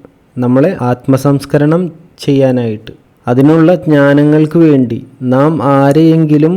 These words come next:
അനുഗമിച്ചാൽ, നാം അതിൽ സൂക്ഷ്മത പാലിക്കേണ്ടതുണ്ട്. അതായത്, ചില കാര്യങ്ങൾ നമ്മൾ ശ്രദ്ധിക്കേണ്ടതുണ്ട്. അതായത്, നമ്മൾ പലവിധം ആളുകളിലേക്കായിരിക്കും നമ്മൾ കടന്നു ചെല്ലുക.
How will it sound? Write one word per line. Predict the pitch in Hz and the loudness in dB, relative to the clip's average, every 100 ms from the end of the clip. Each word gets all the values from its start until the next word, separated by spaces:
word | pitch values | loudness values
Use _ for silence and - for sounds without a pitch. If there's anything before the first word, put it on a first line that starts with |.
| - | -2
അനുഗമിച്ചാൽ, | 147 139 131 127 113 - 113 104 87 - _ - | 0 2 2 2 0 -2 -2 -2 -4 -12 _ -2
നാം | 131 135 190 - - _ 135 | 0 2 0 -6 -20 _ -6
അതിൽ | 139 208 - | -4 -4 -6
സൂക്ഷ്മത | - 151 139 - 165 165 175 | -2 0 -2 -4 -2 0 2
പാലിക്കേണ്ടതുണ്ട്. | 170 147 131 127 113 107 110 - - _ - | 2 2 0 -2 -4 -4 -8 -12 -18 _ -2
അതായത്, | 135 156 160 175 | 2 2 2 0
ചില | - 151 175 160 - | 0 2 0 -2 -2
കാര്യങ്ങൾ | 151 147 147 151 165 | 2 2 2 2 2
നമ്മൾ | 151 151 147 240 - _ _ _ | 2 0 0 -4 -12 _ _ _
ശ്രദ്ധിക്കേണ്ടതുണ്ട്. | - 139 139 135 139 156 156 151 143 113 110 - - - - _ - | -6 -2 0 0 2 2 4 4 2 0 -4 -10 -20 -20 -20 _ -10
അതായത്, | 123 135 156 151 175 202 - _ _ _ | -2 2 2 2 2 -2 -8 _ _ _
നമ്മൾ | 127 131 147 160 | -2 2 2 0
പലവിധം | 151 147 160 180 185 156 175 180 135 | 0 2 2 2 2 2 0 0 -2
ആളുകളിലേക്കായിരിക്കും | 165 165 160 160 156 156 151 170 165 151 135 127 113 - - _ _ _ - | 0 2 2 4 4 4 2 2 2 4 2 -2 -4 -6 -20 _ _ _ -6
നമ്മൾ | 135 139 | -2 0
കടന്നു | 143 139 131 127 | 2 2 2 2
ചെല്ലുക. | 123 107 | 2 0